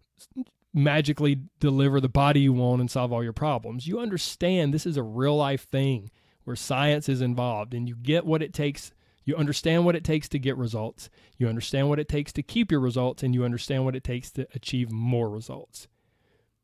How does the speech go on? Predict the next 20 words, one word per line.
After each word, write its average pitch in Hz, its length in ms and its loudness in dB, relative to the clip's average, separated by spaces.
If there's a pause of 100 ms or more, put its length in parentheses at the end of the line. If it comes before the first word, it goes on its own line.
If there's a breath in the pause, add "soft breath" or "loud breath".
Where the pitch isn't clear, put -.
(1000)
And 127 120 0
you 143 100 4
have 135 160 2
full 160 260 6
ownership 147 500 6 (420)
and 123 120 -2
full 143 240 2
power 117 400 -2 (180)
in 131 100 0
your 107 100 -6
life 156 400 0 (240)
and 127 80 -2
with 123 80 0
your 120 80 2
body. 110 320 -8 (880)
It's 135 140 -4
a 139 60 -2
beautiful 120 340 2
thing. 156 300 -12 (1080)
Okay, - 300 6